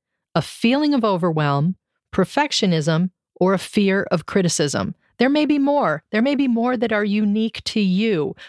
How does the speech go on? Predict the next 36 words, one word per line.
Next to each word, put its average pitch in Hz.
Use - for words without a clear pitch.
but 196
those 285
are 269
the 233
big 190
ones. 131
Those 208
are 240
the 208
big 185
eleven. 156
When 202
you 285
are 202
aware 185
of 160
those 147
and 151
can 170
identify 202
those 156
ahead 302
of 311
time, 196
then 220
you 196
can 196
plan 196
for 185
them. 156
Plan 220
for 214
how 196
you're 202
going 170
to 175